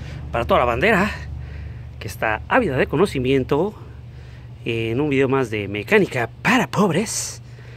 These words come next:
les traemos un video cortito. Aquí les vamos a enseñar cómo cambiar el aceite de un Impala,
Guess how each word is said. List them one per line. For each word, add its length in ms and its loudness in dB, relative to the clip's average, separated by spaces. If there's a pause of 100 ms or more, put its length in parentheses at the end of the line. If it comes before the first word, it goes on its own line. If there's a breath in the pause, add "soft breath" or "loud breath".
(340 loud breath)
les 100 -4
traemos 340 2
un 80 0
video 180 2
cortito. 520 0 (640)
Aquí 360 -2
les 120 0
vamos 160 0
a 60 0
enseñar 240 -2
cómo 200 0
cambiar 300 2
el 80 0
aceite 640 -2 (460 loud breath)
de 80 0
un 120 4
Impala, 680 0